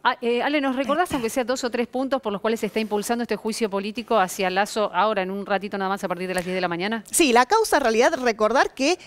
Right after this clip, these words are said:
Speaker 2: eh, Guillermo Lasso está acusado de varios delitos de corrupción, pero el Tribunal Constitucional admitió solo uno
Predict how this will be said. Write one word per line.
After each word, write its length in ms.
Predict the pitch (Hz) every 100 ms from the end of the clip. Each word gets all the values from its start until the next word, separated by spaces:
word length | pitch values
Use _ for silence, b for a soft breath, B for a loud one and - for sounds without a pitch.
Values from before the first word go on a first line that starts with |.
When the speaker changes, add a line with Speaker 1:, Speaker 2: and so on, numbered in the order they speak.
| -
Speaker 2:
eh, 420 | 214 190 180 165 -
Guillermo 380 | 214 277 302 269
Lasso 300 | 285 - -
está 200 | 214 247
acusado 360 | 254 277 285 294
de 100 | 240
varios 360 | 247 269 294
delitos 320 | 233 226 254 233
de 80 |
corrupción, 580 | 196 202 185 - 202 170
pero 160 | 202 220
el 80 | 214
Tribunal 340 | 233 262 359
Constitucional 560 | 370 311 254 247 254 320
admitió 500 | 320 247 240 320 -
solo 420 | - 320 330 302
uno 420 | 285 330 370